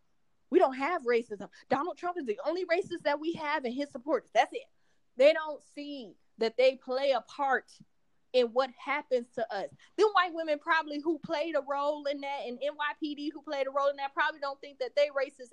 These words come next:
at all about what they did. They felt like justice was served. They don't think about the lives that they impacted, the black and brown lives that they impacted. They don't think about the parents that they impacted. They don't think about the families that they impacted. They don't give a fuck.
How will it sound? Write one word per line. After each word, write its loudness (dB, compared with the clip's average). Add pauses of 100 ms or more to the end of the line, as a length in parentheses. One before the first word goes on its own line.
at -4
all 0 (280)
about 2
what -6
they -4
did. -4
They -4
felt -4
like -8
justice -8
was -8
served. 2 (220)
They 12
don't 0 (140)
think -6 (160)
about 0
the 0
lives -2
that -10
they -4
impacted, -6
the -8
black 0
and -12
brown -4
lives -2
that -14
they -4
impacted. -10 (340)
They 2
don't 2
think -12
about -4
the -8 (140)
parents -4
that -6
they -2
impacted. -8
They 4
don't -4
think -10
about -4
the -10 (140)
families 2
that 0
they 0
impacted. -4
They 4
don't -2
give 2
a -6 (140)
fuck. 6